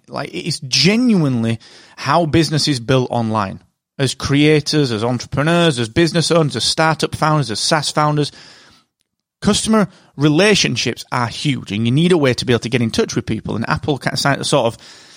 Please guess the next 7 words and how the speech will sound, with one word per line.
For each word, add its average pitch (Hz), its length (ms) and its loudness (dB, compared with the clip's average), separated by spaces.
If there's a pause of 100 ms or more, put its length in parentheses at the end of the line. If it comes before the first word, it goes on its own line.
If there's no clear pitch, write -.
(960)
making 196 380 2
out 185 160 4
that 165 100 4
it's 156 140 0
a 147 60 -2
privacy 170 560 2
play, 123 380 2